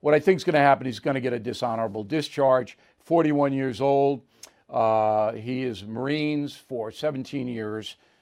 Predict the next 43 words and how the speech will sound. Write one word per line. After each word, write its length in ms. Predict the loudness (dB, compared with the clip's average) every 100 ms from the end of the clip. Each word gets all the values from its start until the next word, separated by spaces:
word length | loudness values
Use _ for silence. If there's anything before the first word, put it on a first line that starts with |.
| _ -12
And, 420 | -6 -4 -6 -10 -16 -20 _
you 120 | -2 0
know, 80 |
we 140 | 2 4
wish 280 | 6 4 2
him 100 | -4
the 60 |
best. 460 | 0 2 2 -2 -10
We 160 | -4 -2
understand 520 | 0 -4 -6 -6 -6
the 60 | -8
chain 300 | -10 -10 -10
of 80 | -12
command 400 | -10 -10 -10 -10
thing. 300 | -12 -14 -20 _ _ _ _ _ _
You 80 | -12
can't 260 | -4 0 2
have 240 | 0 0 -6 -16 _ 0
officers 480 | 2 2 -6 -12 -10
in 80 |
the 60 | -10
military 460 | -8 -10 -10 -10 -8
running 300 | -10 -12 -14
around. 320 | -12 -12 -14
You 80 | -20
just 120 | -14
can't. 200 | -14 -14 _
It's 140 | _ 4
my 200 | 4 4
job 280 | 2 -4
to 260 | -6 _ -10
do 40 | -4
that. 260 | -4 -6 _ -18
It's 180 | -14 -12
the 80 | -8
senator's 560 | -4 -4 -6 -12 -16
job 300 | -14 -14 -14
to 80 | -20
do 180 | -20 -18
that. 200 | -20 -20 _ _ _ _ _ -20 _ _ _ 2
All 80 | 8
right, 140 | 8
Mayorkas, 720 | 8 8 8 8 4 -12 -12